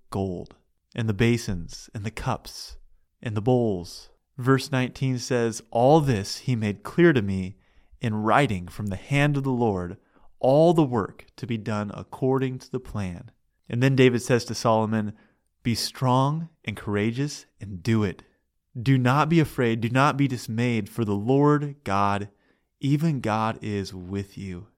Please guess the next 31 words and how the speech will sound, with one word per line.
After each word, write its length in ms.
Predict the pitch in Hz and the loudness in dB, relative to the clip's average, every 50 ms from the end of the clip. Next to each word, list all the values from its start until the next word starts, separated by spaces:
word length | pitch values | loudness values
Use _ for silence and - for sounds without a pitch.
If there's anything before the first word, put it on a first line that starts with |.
| _ _ _ _ _ | _ _ _ _ _
He 200 | _ - 147 165 | _ 2 2 2
will 160 | 156 160 151 | 2 2 0
not 240 | 143 139 123 - 107 | 0 0 0 -2 -4
leave 300 | 104 110 107 104 92 101 | -4 -4 -4 -4 -4 -4
you 240 | 98 98 98 104 - | -6 -6 -6 -8 -10
or 100 | - 98 | -12 -12
forsake 540 | - 92 87 - - 104 98 95 - - 113 | -10 -10 -12 -8 -6 -4 -4 -4 -6 -8 -8
you 240 | 113 117 131 - _ _ _ _ _ _ - | -8 -8 -8 -12 _ _ _ _ _ _ -8
until 440 | 131 120 107 113 110 104 - - _ | -6 -4 -2 -2 -2 -2 -2 -6 _
all 320 | - 131 139 151 165 180 | -2 2 4 6 6 6
the 120 | 165 175 165 | 8 6 6
work 420 | 143 139 135 104 90 - _ - - | 6 4 2 2 0 -4 _ -18 -14
of 140 | - 104 92 | -14 -14 -12
the 60 | 101 | -14
service 500 | - - - - 143 143 139 143 139 - | -10 -10 -6 -2 -2 -2 -2 -2 -4 -6
of 120 | 127 110 107 | -8 -10 -12
the 60 | 95 | -12
house 420 | - - - 117 120 131 127 - | -12 -6 -2 -2 -2 -2 -4 -8
of 80 | 147 143 | -10 -8
the 100 | 135 113 | -8 -6
Lord 380 | 98 104 104 104 107 104 107 - _ _ _ _ _ _ _ _ | -4 -4 -2 -2 -2 -4 -6 -10 _ _ _ _ _ _ _ _
is 200 | _ - - - | _ -20 -18 -18
finished." 640 | - _ - 95 92 87 85 - - - - _ _ _ _ _ _ _ _ _ _ _ _ _ _ _ _ | -20 _ -14 -14 -12 -12 -14 -16 -20 -20 -20 _ _ _ _ _ _ _ _ _ _ _ _ _ _ _ _
There 120 | - 131 156 | -2 2 4
was 140 | 190 185 | 4 4
some 140 | - 165 131 | 4 0 0
high 320 | 120 - 143 139 147 151 151 | 0 0 2 4 4 4 4
pressure 420 | 151 156 139 147 147 - 139 120 | 2 2 0 0 0 0 -4 -4
here. 220 | 110 107 92 92 | -2 -2 -4 -4
The 120 | 98 135 131 | 0 0 0
temple 540 | 135 - 175 180 165 170 156 147 139 143 | 2 2 2 2 4 4 2 2 2 0